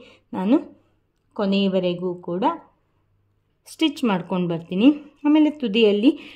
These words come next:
ಹೇಗೆ ಅದನ್ನು ಹೊಲಿಬೇಕು ಅಂತ ತೋರಿಸ್ಕೊಡ್ತೀನಿ. ನೋಡಿ, ನಾವು ಕೊನೆಯ ಹಂತಕ್ಕೆ ಬಂದಿದ್ದೀವಿ. ಈಗ ಇನ್ನಿಷ್ಟು ಉಳಿಸ್ಕೊಂಡಿದ್ದೀನಿ,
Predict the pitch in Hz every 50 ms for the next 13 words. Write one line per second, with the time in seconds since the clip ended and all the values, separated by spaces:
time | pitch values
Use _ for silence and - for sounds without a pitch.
0 | - _ _ - 220 214 220 247 233 220 277 294 277 214 190 196 190 185 185 185
1 | 180 208 196 202 202 185 185 180 180 180 - - 180 175 175 165 165 165 - 311
2 | 359 381 - - _ _ _ _ _ _ _ _ _ _ _ _ _ _ - 247
3 | 208 190 - - - 180 165 165 - _ - 151 - - _ _ _ _ _ _
4 | _ _ _ _ _ _ _ _ _ _ - 240 226 208 208 262 320 - - -
5 | _ _ - 226 226 214 208 202 202 226 277 339 - - _ _ _ _ - 277
6 | 269 285 349 381 381 349 262 233 220 196 208 208 202 202 - 208 190 196 - -
7 | 285 208 220 233 - - _ _ _ 180 _ - 180 165 165 156 156 151 160 151
8 | 143 147 143 - _ _ _ _ _ _ _ _ _ _ _ _ _ 220 220 214
9 | 294 294 269 233 208 202 202 - - - - 233 214 226 233 - - - 220 190
10 | 180 185 180 190 208